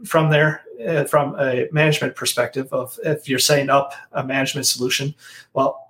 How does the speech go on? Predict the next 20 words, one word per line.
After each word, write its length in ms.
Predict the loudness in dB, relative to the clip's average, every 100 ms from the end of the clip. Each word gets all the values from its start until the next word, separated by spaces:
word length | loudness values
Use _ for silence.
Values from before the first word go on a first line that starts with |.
| -2
you 180 | 2 6
also 360 | 6 4 2
need 200 | 2 -2 -2
to 340 | 0 0 -4 -8 -14 _ _ _ _ _ _ _ -2
set 220 | 2 2
up 80 | 2
a 20 |
s-, 240 | -2 -4 -2
source 280 | 0 0
of 40 | 0
truth 300 | 2 0 2
where, 240 | 2 2 -4
what 360 | -8 0 2
are, 280 | 4 2 0
are 200 | 0 0
the 80 | 0
devices 400 | 0 0 0 -2
you're 80 | -2
gonna 180 | -4
monitor? 520 | -4 -8 -10 -10 -12